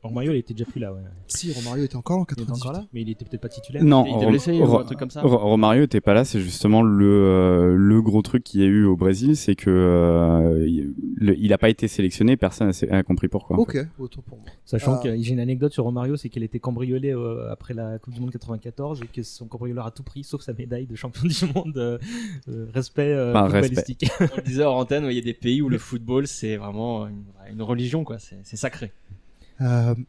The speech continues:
Speaker 2: le Nigeria aussi.
Speaker 3: Ouais.
Speaker 2: J'ai des vagues souvenirs du Nigeria. En fait, des, des, hum, euh,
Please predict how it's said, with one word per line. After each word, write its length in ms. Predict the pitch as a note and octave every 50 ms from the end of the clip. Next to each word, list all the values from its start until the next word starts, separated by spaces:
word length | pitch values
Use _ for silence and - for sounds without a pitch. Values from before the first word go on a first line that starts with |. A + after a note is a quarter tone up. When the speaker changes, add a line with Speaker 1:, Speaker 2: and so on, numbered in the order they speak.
| _ _
Speaker 2:
le 60 | - B2+
Nigeria 560 | B2+ B2+ A#2+ C3 D3 D#3 E3 E3+ E3+ F3 E3 - -
aussi. 340 | C#3+ C3 - C3+ C#3 D3 C#3 C3 -
Speaker 3:
Ouais. 100 | A2+ A2+
Speaker 2:
J'ai 100 | - B2
des 140 | A#2 A#2 G#2+ A2
vagues 340 | A#2 C3 C#3+ D3 D3+ -
souvenirs 340 | - - C#3+ C#3 D3 D3 C3+
du 80 | C3 B2+
Nigeria. 400 | C#3 C#3 C3 B2+ C#3 D3 D3 C3+
En 60 | B2
fait, 260 | - F3+ F3 - D#3
des, 260 | D3+ C#3 C3+ C#3+ C#3+
des, 240 | C#3 C#3 C#3+ C#3 C#3 C3+
hum, 400 | C3+ C3+ B2+ B2+ B2+ B2+ B2 A2+ G#2+ - _ - - - - - - _ _ - -
euh, 180 | D#3+ D#3+ D#3+